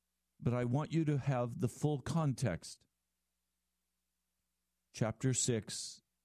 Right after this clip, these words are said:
of the book of Romans. "What shall we say then? Shall we go on sinning so that grace may increase? By no means.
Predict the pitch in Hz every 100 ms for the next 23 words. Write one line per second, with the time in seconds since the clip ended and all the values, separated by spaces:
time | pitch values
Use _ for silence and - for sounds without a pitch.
0 | _ 107 98 87 113 123 104 117 104 82
1 | 73 - - _ _ _ _ _ _ _
2 | _ _ _ _ _ _ _ _ _ _
3 | _ _ _ _ _ _ - 120 135 -
4 | 135 117 113 107 - 143 127 90 82 67
5 | - _ _ _ _ _ _ _ _ _
6 | _ _ _ _ _ - 151 131 123 127
7 | 127 131 147 131 - 139 131 156 156 -
8 | 135 123 95 104 120 143 - 120 123 127
9 | 120 - 135 143 180 - - _ _ _
10 | _ _ _ _ _ _ _ _ _ _
11 | _ - 107 98 120 120 180 101 67 -
12 | -